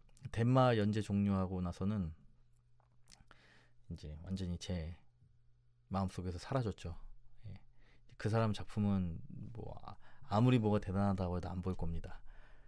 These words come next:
아니, 이-, 이게 도망가는 사람은 무슨 하는 작품마다 믿고 볼 수가 없어요. 연-, 그 완결을 안 짓고 도망가갖고. 근데 그 사람이 너무 싫어서 천일야와 어떻게든 완결하려고 하는 것도 있어요.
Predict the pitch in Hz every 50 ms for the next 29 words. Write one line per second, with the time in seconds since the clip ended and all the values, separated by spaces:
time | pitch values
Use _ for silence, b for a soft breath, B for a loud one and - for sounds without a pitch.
0 | b b b b b b - - 104 104 101 98 95 95 98 95 90 95 92 -
1 | - - 104 104 113 101 - - 120 117 123 127 127 127 123 123 120 117 110 104
2 | 113 107 110 110 117 120 110 98 92 95 - - - - 120 113 110 117 117 104
3 | - - 202 220 196 - - - - - 151 147 143 135 123 104 113 - - 139
4 | - - - 110 104 - - 120 104 95 - - 87 80 80 80 87 98 107 113
5 | 117 - - - 107 95 92 104 123 123 139 120 95 92 95 101 - 104 - -
6 | 101 101 104 104 92 92 85 78 - - 85 85 - b b b b b b b
7 | b b b - 127 - 139 127 156 156 160 156 147 117 120 139 160 160 131 147
8 | 143 135 123 127 147 139 113 92 - - - - - - b b b b b b
9 | b b b b - - - - - - - - 220 202 196 185 165 143 120 107
10 | - - 113 123 110 107 98 92 87 95 95 101 101 107 123 123 120 107 101 101
11 | 101 107 101 95 - - - - - 80